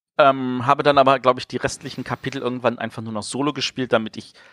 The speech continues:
äh, meine Solozeit irgendwie beim, wenn mein Sohn beim Sport ist, einfach auch sinnvoll nutze. Und, äh, bin jetzt aber schon mit allen fünf Kapiteln, die da drin sind, durch. Also von da aus gesehen, ich brauche Nachschub. Die letzte Karte verrät,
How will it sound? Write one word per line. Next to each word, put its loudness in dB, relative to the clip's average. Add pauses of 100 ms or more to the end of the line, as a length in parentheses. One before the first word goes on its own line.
(320)
äh, 6
meine 2
Solozeit 4
irgendwie -4
beim, -4
wenn -6
mein -4
Sohn -6
beim -2
Sport 0
ist, -12
einfach -8
auch -6
sinnvoll 2
nutze. 2 (800)
Und, 4
äh, 10 (880)
bin 4
jetzt 2
aber 4
schon -4
mit -2
allen 4
fünf -8
Kapiteln, -2
die -4
da 4
drin -4
sind, -8
durch. -8 (360)
Also 0
von -6
da 8
aus 4
gesehen, -2
ich -10
brauche 4
Nachschub. 2
Die -8
letzte -2
Karte 0
verrät, -4